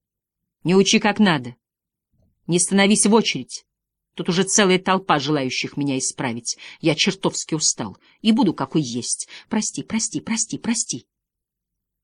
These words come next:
Ненавижу, когда ты унижаешься. Но, клянусь богом, у тебя здорово получается. Могу спорить,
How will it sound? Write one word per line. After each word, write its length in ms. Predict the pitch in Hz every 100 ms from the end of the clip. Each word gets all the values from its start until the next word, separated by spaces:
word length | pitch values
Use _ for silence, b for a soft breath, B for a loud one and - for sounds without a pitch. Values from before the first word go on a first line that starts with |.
| -
Ненавижу, 540 | 156 185 190 165 143
когда 280 | 156 156 151
ты 100 | 151
унижаешься. 720 | 156 151 151 135 - - 143 _ _ _ _ _ _ _ _ -
Но, 120 | 156
клянусь 340 | 160 190 254
богом, 420 | 196 165 156 151 175
у 60 |
тебя 300 | 175 170 190
здорово 500 | 185 160 196 214 123
получается. 760 | 123 131 127 156 127 156 - - _ _ _ _ _ _ _ _ _
Могу 220 | - 165 170
спорить, 560 | - 175 151 139 -